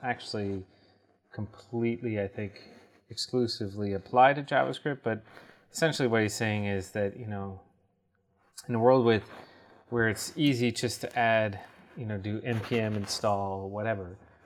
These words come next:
we've come to rely on increasingly trivial, I guess, and maybe,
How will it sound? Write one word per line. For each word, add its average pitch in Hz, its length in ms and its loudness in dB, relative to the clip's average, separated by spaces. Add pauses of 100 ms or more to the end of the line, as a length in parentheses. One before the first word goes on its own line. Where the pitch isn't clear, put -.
(480)
we've 110 320 -4
come 113 240 -4
to 113 100 -4
rely 104 380 2
on 98 380 -2
increasingly 104 1120 -2 (1080)
trivial, 107 720 -2
I 92 120 -6
guess, 98 340 -4
and 98 180 -10
maybe, 101 480 -4